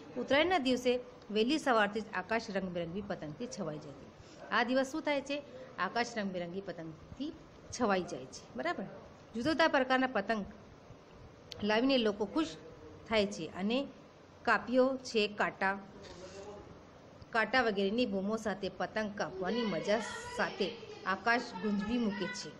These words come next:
કેટલાક લોકોને પતંગ ચગાવવા કરતાં પતંગ લૂંટવામાં મજા થાય છે. કેટલાક લોકોને શું, અ, મજા પડે છે? પતંગ કાપવા કે ચગાવવાથી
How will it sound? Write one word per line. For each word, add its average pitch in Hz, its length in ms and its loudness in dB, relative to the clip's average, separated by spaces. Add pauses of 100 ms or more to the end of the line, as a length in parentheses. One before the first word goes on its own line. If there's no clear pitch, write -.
(440)
કેટલાક 277 360 2 (840)
લોકોને 240 600 6
પતંગ 247 360 2 (340)
ચગાવવા 190 460 4
કરતાં 190 460 0 (360)
પતંગ 240 320 2
લૂંટવામાં 208 520 4
મજા 185 260 0
થાય 160 220 -8
છે. - 160 -14
કેટલાક 269 400 -2
લોકોને 262 340 4
શું, 311 280 -4 (380)
અ, 254 60 -4 (400)
મજા 233 260 6
પડે 247 260 4
છે? 285 200 0 (380)
પતંગ 240 440 4
કાપવા 208 480 4
કે 247 160 2 (540)
ચગાવવાથી 208 640 4